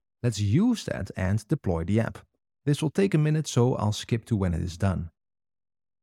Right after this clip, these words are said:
And here it is, the app running in Azure. And it has an Azure U R L now.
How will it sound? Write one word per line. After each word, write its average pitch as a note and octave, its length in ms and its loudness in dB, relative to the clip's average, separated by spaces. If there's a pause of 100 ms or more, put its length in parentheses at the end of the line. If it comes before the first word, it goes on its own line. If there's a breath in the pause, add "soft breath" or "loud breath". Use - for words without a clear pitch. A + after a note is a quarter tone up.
(1120)
And E2+ 180 -2
here A2 300 2
it D#2+ 80 0
is, - 380 -6 (140)
the - 260 -2
app C#3+ 300 -2
running G#2 440 4
in F2+ 380 -2
Azure. F#2 420 2 (380)
And A2 260 2
it C3+ 140 0
has F2 400 -2
an A#2 160 2 (100)
Azure A2 340 4
U A2+ 240 4
R A#2+ 100 4
L G3+ 160 0
now. F2 360 -2